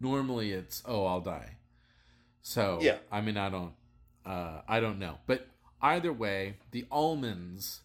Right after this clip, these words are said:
Speaker 1: the almond smell, either this old fucking dude smells like almonds, or whatever this concoction he makes has almond extract in it, but that is the key. Um,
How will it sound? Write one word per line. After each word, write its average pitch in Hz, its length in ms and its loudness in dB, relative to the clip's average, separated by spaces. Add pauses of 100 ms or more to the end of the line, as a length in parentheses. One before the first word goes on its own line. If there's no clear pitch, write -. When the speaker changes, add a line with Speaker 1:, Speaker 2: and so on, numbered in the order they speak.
Speaker 1:
the 113 100 -2
almond 135 440 -2
smell, 98 720 -2 (520)
either 127 600 2 (160)
this 117 360 -2
old 139 460 4
fucking 123 460 0
dude 123 320 0
smells 113 420 -2
like 113 240 0
almonds, 160 680 -2 (420)
or 104 520 2
whatever 110 360 0
this 110 320 -4
concoction 113 720 -6
he 127 160 -4
makes 127 540 -4 (680)
has 110 440 2
almond 117 360 -2
extract 135 500 -2
in 143 120 -2
it, 151 180 -4 (200)
but 107 240 -2
that 113 240 4
is 110 200 -6
the 104 120 -8
key. 82 460 -6 (520)
Um, 95 540 -2